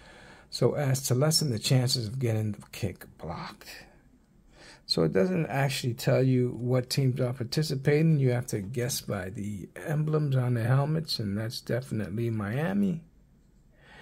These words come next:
And the other team looks like, who's the other team?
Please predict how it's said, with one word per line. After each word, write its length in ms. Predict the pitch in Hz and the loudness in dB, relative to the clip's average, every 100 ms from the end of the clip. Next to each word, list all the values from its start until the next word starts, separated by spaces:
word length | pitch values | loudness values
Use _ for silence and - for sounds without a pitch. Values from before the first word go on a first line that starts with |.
| - - - - - | -20 -20 -20 -14 -6
And 160 | 113 | -4
the 80 | 113 | -2
other 180 | 131 156 | -2 -4
team 460 | 135 147 143 139 117 | -2 -2 0 0 0
looks 320 | 139 - - | -2 -4 -6
like, 380 | 127 131 - - - - - - - _ - _ _ _ _ - - | -4 -4 -8 -20 -20 -20 -20 -20 -20 _ -20 _ _ _ _ -16 -6
who's 180 | 147 156 | -4 -4
the 160 | - | -2
other 160 | 120 85 | -2 -4
team? 300 | - 92 | -6 -8